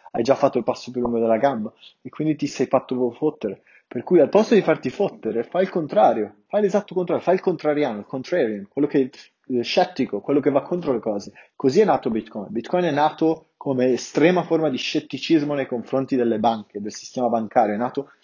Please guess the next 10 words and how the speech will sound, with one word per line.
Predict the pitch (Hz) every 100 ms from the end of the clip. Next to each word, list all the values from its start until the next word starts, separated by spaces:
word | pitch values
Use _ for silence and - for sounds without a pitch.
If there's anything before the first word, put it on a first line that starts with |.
| -
come | - 139 131 127
risposta | 120 131 - - 170 165 - 123 131 147
da | 127 117
un | 113 117
gruppo | 147 -
di | 120 123
anonimi, | 117 135 175 117 107
un | 107
gruppo | 120 156 135
anon, | 143 151 113